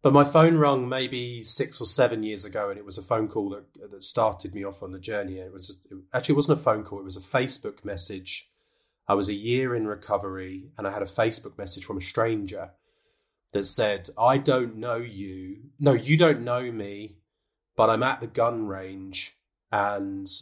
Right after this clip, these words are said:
I've left a suicide, I've left a note for my daughters."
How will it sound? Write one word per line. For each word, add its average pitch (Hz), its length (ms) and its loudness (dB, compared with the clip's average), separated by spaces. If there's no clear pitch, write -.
I've 110 180 -2
left 107 260 -4
a - 20 -4
suicide, 113 640 2
I've 113 180 -10
left 147 260 2
a 123 40 -4
note 120 260 -4
for - 120 -16
my 101 120 -6
daughters." 92 920 -6